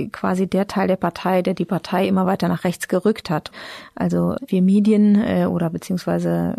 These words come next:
gut informierte Medien schreiben eben schon länger darüber, wie mächtig dieser Flügel ist. Und interessanterweise wollen die Gemäßigteren das nicht so richtig wahrhaben, weil im Endeffekt müssten sie sich dann überlegen, ob sie noch Platz in dieser Partei haben.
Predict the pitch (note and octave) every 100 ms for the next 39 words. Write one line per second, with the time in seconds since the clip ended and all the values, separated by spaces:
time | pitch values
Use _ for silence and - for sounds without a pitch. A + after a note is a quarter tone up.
0 | - F#3 G#3+ A3+ G3 G3+ F#3+ F#3 F#3 F#3
1 | F3+ F3+ - - - - F3+ F#3+ F#3+ -
2 | F#3 F#3+ G#3+ G#3 - - G#3 G3 G3 F#3
3 | F#3 F3+ F#3 - F3+ G3 F#3 F3 F#3+ F3+
4 | F#3+ A#3+ C4 - - - - - G3 F3+
5 | F3+ - - F#3 F3 F#3 F#3+ F3+ F3 F#3+
6 | F#3+ F3+ F3+ F3+ F3 F3 F#3 - G3 F#3
7 | F3+ F3+ - F#3 - F3+ - F3 E3 G#3
8 | G#3 G#3+ G#3 G3 F#3+ F3 F3+ - F3+ F#3
9 | - F#3+ - F#3 - F3+ F3+ - F3+ F3
10 | F3 F#3 F#3 - - F#3 F3+ - - A3
11 | G#3+ G#3+ G#3 G#3 G#3 G3 G3 G3 F#3+ F#3+
12 | F#3+